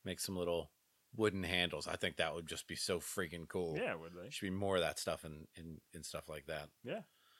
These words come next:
Speaker 2: Hey, when you're ready, just
Speaker 1: Yeah, I will
Speaker 2: give me the word.
Speaker 1: definitely, I will de-, I'm, I'm just about, well, no, I'm not just about ready. It's just starting to get the dash together now, so. But, like, the thing to turn the lights on, I, I want a wood handle.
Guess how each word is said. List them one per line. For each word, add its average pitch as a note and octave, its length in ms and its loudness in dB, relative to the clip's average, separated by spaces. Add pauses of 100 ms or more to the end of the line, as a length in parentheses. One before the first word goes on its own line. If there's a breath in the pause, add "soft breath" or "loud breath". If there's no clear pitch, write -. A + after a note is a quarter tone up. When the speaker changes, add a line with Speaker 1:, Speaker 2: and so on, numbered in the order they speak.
(1000)
Speaker 2:
Hey, C3 180 4
when A#2 120 2
you're B2 100 2
ready, B2+ 240 2
just F#2 260 -10
Speaker 1:
Yeah, C3 400 12
I A#2 180 12
will A2+ 140 8
Speaker 2:
give A2 40 0
me - 20 6
the B2 60 12
word. A#2+ 80 12
Speaker 1:
definitely, B2+ 500 6 (140)
I G#2 140 6
will A2+ 100 6
de-, A2+ 100 10 (140)
I'm, A#2 120 6
I'm A2+ 260 6
just A2 200 4
about, A#2 340 10
well, G2+ 320 4
no, F#2 160 0
I'm F2 120 0
not E2 160 -2
just - 200 -12
about D#2+ 180 -2
ready. D#2+ 240 -6 (220)
It's - 100 -10
just - 180 -4
starting D#2 280 -2
to D#2+ 80 -4
get D#2 180 -8
the - 60 -14
dash D#2+ 280 2
together D#2 300 -2
now, D#2 280 -8
so. C2 340 -12 (640 loud breath)
But, A2+ 100 6
like, G2 120 6
the G#2 80 0
thing B2+ 180 8
to A2+ 60 4
turn B2 200 8
the G#2 60 8
lights G#2+ 300 10
on, C#3 320 12
I, G#2+ 220 8
I C#3 40 6
want C3 140 10
a A2 40 10
wood F#2+ 220 4
handle. E2+ 400 2